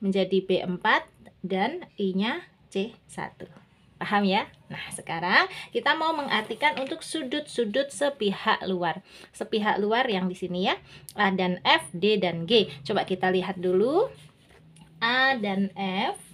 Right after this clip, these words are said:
Ini berarti A itu nanti bacanya A satu. F. F itu nanti bacanya ini kan? Iya, F, ya. B dua. Berarti A satu dan B dua.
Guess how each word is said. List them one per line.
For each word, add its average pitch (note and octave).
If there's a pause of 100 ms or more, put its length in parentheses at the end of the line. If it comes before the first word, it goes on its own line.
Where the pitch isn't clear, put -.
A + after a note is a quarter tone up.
(2250)
Ini G#3
berarti B3+ (320)
A G#3+
itu G#3+
nanti A#3+
bacanya A3
A G#3+
satu. G#3 (720)
F. A#3 (240)
F G3+
itu A3
nanti A3+
bacanya G3+
ini G3
kan? D#4 (240)
Iya, F#3+ (160)
F, F#3+
ya. G#3
B A3
dua. E3+ (160)
Berarti F#3+ (240)
A A3
satu B3+
dan A#3+
B G#3
dua. E3